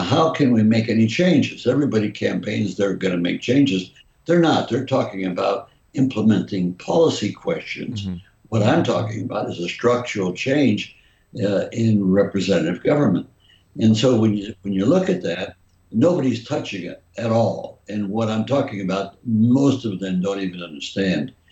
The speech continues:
Speaker 1: But when you look at the situation, there's only two venues, only two,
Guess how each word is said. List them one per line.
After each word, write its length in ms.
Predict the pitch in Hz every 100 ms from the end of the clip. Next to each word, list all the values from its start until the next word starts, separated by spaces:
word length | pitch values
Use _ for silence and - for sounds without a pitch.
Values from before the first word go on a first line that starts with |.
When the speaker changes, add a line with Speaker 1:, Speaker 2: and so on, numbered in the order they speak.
| - - _ -
Speaker 1:
But 300 | 107 101 117
when 200 | 123 123
you 140 | 117
look 280 | 131 170 -
at 160 | 123 101
the 100 | 95
situation, 760 | 139 - 95 113 143 - 101
there's 180 | 101 101
only 280 | 170 175 -
two 320 | - 185 196
venues, 720 | 139 135 101 - _ _ - _ _ -
only 320 | 175 190 180
two, 380 | 120 107 101